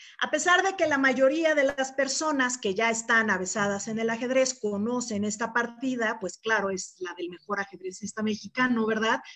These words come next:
Con el ex, ex campeón del mundo, eh, Emanuel Lasker,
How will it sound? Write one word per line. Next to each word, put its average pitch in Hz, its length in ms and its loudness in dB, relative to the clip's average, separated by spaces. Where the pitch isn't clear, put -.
Con 202 220 2
el 220 180 4
ex, 254 200 4
ex 254 280 4
campeón 208 460 -2
del 247 160 2
mundo, 262 600 -2
eh, 202 180 -2
Emanuel 220 460 2
Lasker, 269 560 0